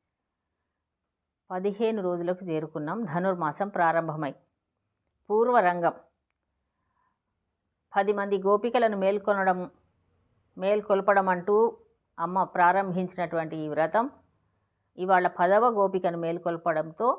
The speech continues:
పూర్వరంగం పూర్తవుతుంది. రేపటి నుండి పదిహేను రోజుల కాలం భగవంతుడిని మేల్కొల్పడం, భగవద్భక్తులను మేల్కొల్పడం ఒక పదిహేను పాశురాలలో అయితే,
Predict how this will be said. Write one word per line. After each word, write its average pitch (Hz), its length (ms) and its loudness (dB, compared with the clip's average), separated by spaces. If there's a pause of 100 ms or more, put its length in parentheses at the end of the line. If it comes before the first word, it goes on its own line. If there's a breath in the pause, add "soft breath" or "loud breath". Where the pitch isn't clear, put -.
(480)
పూర్వరంగం 214 540 0
పూర్తవుతుంది. 151 680 -4 (1000)
రేపటి 233 460 -2
నుండి 214 320 -4
పదిహేను 190 480 0
రోజుల 170 360 0
కాలం 180 380 0 (280)
భగవంతుడిని 185 800 -2
మేల్కొల్పడం, 143 600 -8 (200)
భగవద్భక్తులను 175 960 -2
మేల్కొల్పడం 190 640 -4
ఒక 170 160 -6
పదిహేను 156 540 -6
పాశురాలలో 170 760 -4
అయితే, 170 280 -4